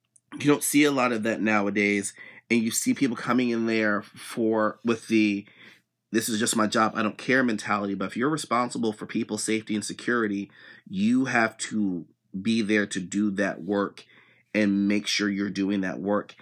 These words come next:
in the way that the venue needs you to do so. Now to touch on something a little spicy <clears throat> when it comes to, um, entertainment and visuals and things like that.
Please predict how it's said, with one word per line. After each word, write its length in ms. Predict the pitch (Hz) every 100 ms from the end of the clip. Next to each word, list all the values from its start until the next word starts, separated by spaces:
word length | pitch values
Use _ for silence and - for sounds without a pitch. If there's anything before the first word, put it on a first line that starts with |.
| - _
in 160 | 101 98
the 100 | 95
way 160 | 98
that 180 | 92 90
the 100 | 92
venue 340 | 95 92 87
needs 300 | 90 87 80
you 80 | 80
to 120 | 82
do 220 | 80 82 90
so. 380 | - - - - _ _ _ - _ _ _ _ -
Now 220 | 190 220
to 80 | 180
touch 240 | 190 170
on 60 | 160
something 300 | 147 151 143
a 40 |
little 200 | 131 113
spicy 840 | - - 131 127 104 - - - - _ _ - - - - _ -
<clears throat> 240 | 196 165
when 160 | 147 123
it 80 |
comes 460 | - - 123 123 -
to, 340 | - 131 120
um, 260 | 107 104 98
entertainment 1040 | 113 131 110 107 - 139 110 98 98 92 -
and 220 | 90 92
visuals 500 | 101 98 101 98 95
and 160 | 85 82
things 280 | 90 92 104
like 240 | 87 -
that. 280 | 82 85